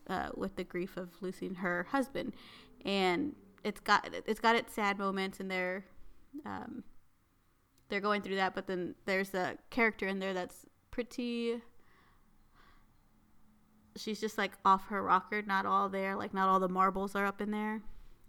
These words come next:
Um, I don't wanna give away what happens, but it's fun, and definitely at the end, you're like,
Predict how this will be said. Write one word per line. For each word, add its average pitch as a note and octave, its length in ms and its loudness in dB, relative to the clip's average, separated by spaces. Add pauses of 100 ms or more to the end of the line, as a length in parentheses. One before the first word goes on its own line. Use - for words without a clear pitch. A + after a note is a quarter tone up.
Um, F#2 400 -4 (520)
I A3 80 2
don't G#3 100 6
wanna G#3 140 6
give F#3+ 180 0
away F#3 200 4
what F#3 120 4
happens, F#3+ 400 -2
but - 180 -4 (180)
it's - 380 -4 (720)
fun, F3+ 360 4 (720)
and F3+ 580 2 (1400)
definitely G3 760 2
at G3 160 -4
the - 180 -2
end, F3+ 220 2
you're F#3 120 2
like, F3+ 360 0